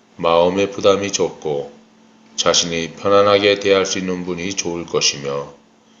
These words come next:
영적 지도사제는 영성적으로 내맡김의 영성을 이해하시는 분을 모시면 좋겠습니다.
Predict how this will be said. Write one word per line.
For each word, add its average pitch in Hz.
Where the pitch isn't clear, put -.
영적 80
지도사제는 85
영성적으로 90
내맡김의 87
영성을 90
이해하시는 101
분을 92
모시면 78
좋겠습니다. 69